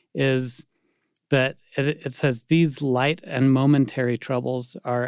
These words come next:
achieving for us a glory that far outweighs them all. Therefore, we fix our eyes not on what is seen,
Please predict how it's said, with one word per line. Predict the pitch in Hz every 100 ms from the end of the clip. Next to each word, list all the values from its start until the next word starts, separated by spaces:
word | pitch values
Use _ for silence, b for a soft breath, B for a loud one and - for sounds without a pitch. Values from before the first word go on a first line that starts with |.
| -
achieving | 156 - - 170 156 143 123
for | - - 160 175 151
us | - - - - - b b b -
a | 123
glory | 123 127 127 120 120 - - _ _ _ -
that | 123
far | - - 127 120
outweighs | 120 117 139 127 - -
them | 123 123
all. | - - - _ _ _ _ _ -
Therefore, | 156 165 - 143
we | 123 117
fix | - - 170 - 160
our | 139
eyes | 135 135 127 123 127 - - _ _
not | 143 139 139
on | 143 127
what | 127 123
is | 120 -
seen, | - 151 151 127 123